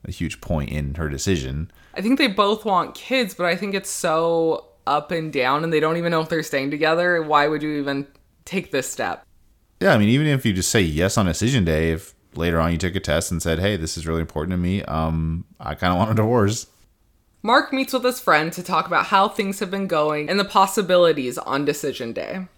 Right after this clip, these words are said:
Speaker 2: It's revealed that Mark's mom is having a hard time and needs to be in a full-time care facility. We see a flashback of Lindsay speaking to Mark's mom about being depressed and how she needs to get help.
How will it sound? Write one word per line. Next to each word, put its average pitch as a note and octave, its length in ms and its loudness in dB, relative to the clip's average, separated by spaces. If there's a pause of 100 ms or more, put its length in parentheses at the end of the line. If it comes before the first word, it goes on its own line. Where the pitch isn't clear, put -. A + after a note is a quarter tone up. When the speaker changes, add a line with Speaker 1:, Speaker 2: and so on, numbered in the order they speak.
(480)
Speaker 2:
It's - 220 -2
revealed B3+ 520 2
that C#4+ 180 2
Mark's G#3 420 0
mom E3+ 300 2
is E3 100 -4
having E3+ 300 -2
a D3+ 80 0
hard D#3 340 -2
time D3+ 480 -2
and E3 240 -2
needs E3 280 -4
to F#3 100 -8
be D#3 300 -4
in C#3 100 -4
a D3+ 80 -2
full-time C#3+ 760 -2 (100)
care A#2+ 380 -4
facility. G#2+ 880 -8 (480)
We A3+ 160 -2
see D#4 160 0
a D#4 80 0
flashback F3+ 600 2
of D#3+ 120 -4
Lindsay E3+ 320 -4
speaking E3+ 400 -6
to D#3+ 60 -4
Mark's D3+ 360 -2
mom C#3 260 0
about C3+ 300 0
being D3 200 -4
depressed C#3+ 720 -4 (160)
and E3+ 140 -6
how D#3+ 120 4
she E3+ 200 -6
needs D3+ 300 -6
to D#3+ 80 -8
get C3 180 -2
help. - 440 -10